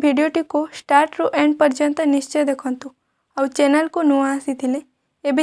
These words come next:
ହିଁ ସବସ୍କ୍ରାଇବ୍ କରିଦିଅନ୍ତୁ, କାରଣ ଏହି ଭିଡ଼ିଓଟି ଆପଣମାନଙ୍କ ପାଇଁ ବହୁତ ହେଲ୍ପଫୁଲ୍ ରହିଛି। ଓକେ,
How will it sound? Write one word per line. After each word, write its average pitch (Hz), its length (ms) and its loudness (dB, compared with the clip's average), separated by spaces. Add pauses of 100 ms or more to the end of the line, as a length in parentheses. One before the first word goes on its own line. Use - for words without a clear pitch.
ହିଁ 330 80 0
ସବସ୍କ୍ରାଇବ୍ 285 640 0
କରିଦିଅନ୍ତୁ, 247 460 -2 (540)
କାରଣ 302 260 4 (100)
ଏହି 294 200 4
ଭିଡ଼ିଓଟି 294 560 0
ଆପଣମାନଙ୍କ 277 680 -2
ପାଇଁ 277 200 -4
ବହୁତ 294 260 2 (100)
ହେଲ୍ପଫୁଲ୍ 285 480 0
ରହିଛି। 247 280 -2 (600)
ଓକେ, 302 240 -4